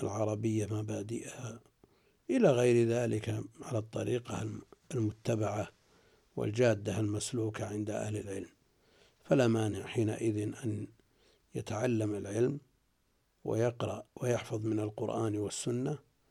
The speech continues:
وأيضًا يتعلم الفقه والعقيدة السلفية الصحيحة الصافية، ويجمع بين هذه العلوم كما هو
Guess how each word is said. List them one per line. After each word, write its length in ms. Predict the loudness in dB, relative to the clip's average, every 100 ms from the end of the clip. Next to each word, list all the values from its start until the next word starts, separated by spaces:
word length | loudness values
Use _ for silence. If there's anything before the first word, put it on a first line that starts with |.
| _ _ _ -6
وأيضًا 680 | -2 2 4 4 2 -2 -2
يتعلم 600 | -4 -4 -2 0 0 -2
الفقه 420 | -4 -4 -4 -4 -6 _ _ _ _ _ _ -2
والعقيدة 840 | -2 -2 -2 2 2 4 2 -2 -16 _ _ _ _ _ -14
السلفية 920 | -8 -6 -4 -4 -2 -2 0 -2 -2
الصحيحة 800 | -8 -8 -6 -2 -2 -2 -6 -8
الصافية، 840 | -6 -6 -2 0 2 2 2 2 -2 _ _ _ _ _ -20 _ _ _ -10
ويجمع 1800 | -4 0 0 0 -4 -12 _ _ _ _ _ _ _ 6 8 8 4 2
بين 280 | 2 2 4
هذه 440 | 2 2 0 0
العلوم 460 | -2 -4 -2 0 0
كما 260 | 0 0 0
هو 440 | 0 0 -2 -8